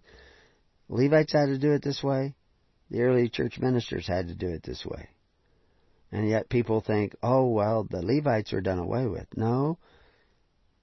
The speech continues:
The called out Levites were the church in the wilderness, and the apostles were the church in Judea. And the ministers who followed them,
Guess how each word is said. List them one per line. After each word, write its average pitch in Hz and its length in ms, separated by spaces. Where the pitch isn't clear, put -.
The 120 300
called 123 400
out 127 340
Levites 131 560
were 120 180
the 117 180
church 113 300
in 117 100
the 110 60
wilderness, 120 760
and 107 320
the 110 100
apostles 120 600
were 120 220
the 120 140
church - 600
in 123 140
Judea. 139 540
And 113 380
the 117 60
ministers 139 520
who 127 120
followed 131 460
them, 123 440